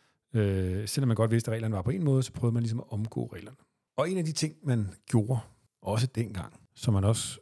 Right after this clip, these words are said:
gerne vil i dag, det er, at man gør det skjult. Man gør det, hvor der ikke er offentlighed omkring det. Og princippet er det jo sådan, at alle retssager i Danmark,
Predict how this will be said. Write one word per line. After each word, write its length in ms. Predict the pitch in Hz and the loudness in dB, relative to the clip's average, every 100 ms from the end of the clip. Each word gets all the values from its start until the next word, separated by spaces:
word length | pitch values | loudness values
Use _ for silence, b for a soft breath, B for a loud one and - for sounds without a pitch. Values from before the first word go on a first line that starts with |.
| _ _ - - | _ _ -8 -2
gerne 220 | 104 98 | 2 4
vil 140 | 95 | 2
i 40 | 98 | 2
dag, 220 | 80 - - | -4 -2 2
det 100 | 110 | 2
er, 120 | 101 | 2
at 80 | 107 | 0
man 120 | 104 | 0
gør 200 | 85 92 | -2 0
det 100 | 120 | 0
skjult. 580 | - 120 - - - - - _ | 0 -4 -6 -10 -10 -12 -20 _
Man 80 | 107 | 0
gør 220 | 113 113 | 4 6
det, 220 | 131 135 - _ | 4 2 -6 _
hvor 100 | 110 | 0
der 60 | |
ikke 160 | 101 113 | 2 0
er 260 | 107 95 98 - | 0 -4 -6 -2
offentlighed 340 | 101 101 113 98 | 0 2 0 0
omkring 300 | - - 98 | -4 -12 -12
det. 80 | - _ _ - | -18 _ _ 2
Og 80 | - | 4
princippet 340 | 117 185 156 | 6 6 6
er 40 | |
det 60 | 123 | 6
jo 60 | 117 | 6
sådan, 200 | 117 117 | 4 4
at 180 | 98 - | 0 -2
alle 380 | 110 123 151 135 92 | 0 2 2 0 -4
retssager 420 | 107 - 117 98 | -2 0 0 0
i 60 | |
Danmark, 520 | 90 85 101 113 - | -2 -2 -2 -2 -4